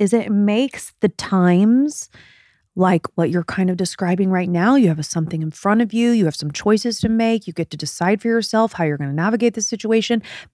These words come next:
based on, by the way, all the other work you've done and the things you've learned along the way. And now you get to apply these things to your certain situ-, your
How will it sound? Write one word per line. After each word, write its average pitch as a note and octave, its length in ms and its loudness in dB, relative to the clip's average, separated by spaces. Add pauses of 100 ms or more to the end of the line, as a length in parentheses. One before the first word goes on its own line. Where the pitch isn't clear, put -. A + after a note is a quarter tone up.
based A#3 340 2
on, D#3 220 2
by C#3+ 220 -2
the C#3+ 80 -2
way, D3+ 320 0
all F3+ 220 4
the E3 220 -4
other G#3+ 200 2
work A3 260 -4
you've G#3+ 140 -4
done A3 340 4
and E3+ 100 2
the C#3+ 60 -4
things G3+ 340 0
you've G#3 160 0
learned G#3 320 6
along A3 280 6
the G#3+ 80 6
way. G#3 400 6
And F3+ 100 4
now D#3+ 160 2
you A3 220 4
get - 180 -2
to E3+ 160 -2 (300)
apply F3+ 760 -4
these A3 300 -2
things A3+ 440 0
to - 140 -4
your D3+ 180 -2
certain F#3 460 -6
situ-, G3+ 300 -6
your E3+ 260 -2